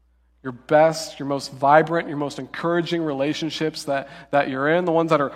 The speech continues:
are most meaningful to you. Okay? Do you have those in mind?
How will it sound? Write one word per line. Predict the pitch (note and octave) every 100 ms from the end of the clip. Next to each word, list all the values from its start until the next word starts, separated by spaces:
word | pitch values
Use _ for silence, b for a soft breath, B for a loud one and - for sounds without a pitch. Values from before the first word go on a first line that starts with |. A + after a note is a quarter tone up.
| B
are | D3
most | D#3 E3+ F#3+ -
meaningful | D#3+ F3 G#3 G#3 - F#3 F#3
to | - F#3
you. | F#3 F#3+ G3 F#3+ _ _ _
Okay? | E3+
Do | E3+ _ _
you | D3
have |
those | C#3+ D#3
in |
mind? | D#3 D#3+ E3+